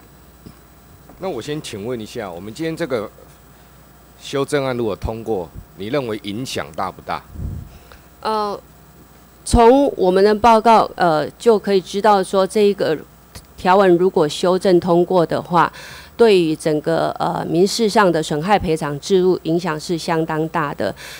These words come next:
Speaker 2: 那因为我们民事上的损害赔偿制度，除了民法的规定之外，它会联动到这个像，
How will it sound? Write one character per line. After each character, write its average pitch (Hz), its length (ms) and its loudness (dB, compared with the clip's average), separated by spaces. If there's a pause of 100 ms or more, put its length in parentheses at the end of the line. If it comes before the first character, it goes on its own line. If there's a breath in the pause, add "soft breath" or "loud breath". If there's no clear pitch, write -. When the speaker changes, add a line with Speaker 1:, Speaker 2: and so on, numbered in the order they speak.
(100)
Speaker 2:
那 226 280 2 (240)
因 262 100 2
为 269 140 6
我 208 60 6
们 185 160 2
民 196 160 6
事 220 160 -4
上 220 180 4
的 185 80 2
损 160 180 -4
害 196 140 -2
赔 175 180 -2
偿 151 200 -6
制 180 160 -4
度， 190 120 2
除 196 200 0
了 202 100 2
民 185 220 4
法 190 120 0
的 156 140 -6
规 196 240 0
定 196 220 4
之 185 180 2
外， 190 180 6
它 196 200 -4
会 220 140 0
联 170 280 2
动 208 240 8
到 185 240 4
这 170 140 -8
个 147 200 -4
像， 180 320 0